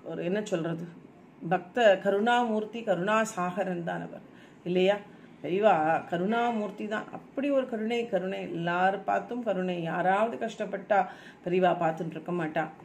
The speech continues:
அந்த மாதிரி ஒரு கருணை உள்ளம் கொண்டவா மகாபெரிவா.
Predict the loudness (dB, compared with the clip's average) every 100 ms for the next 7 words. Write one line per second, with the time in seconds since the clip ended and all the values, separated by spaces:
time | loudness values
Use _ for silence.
0 | -20 -20 -14 -6 -2 0 0 0 0 2
1 | 2 2 -6 -14 -6 -6 -6 2 4 4
2 | 4 2 0 0 -2 -2 -2 0 2 0
3 | 0 -2 -4 -6 -12 -14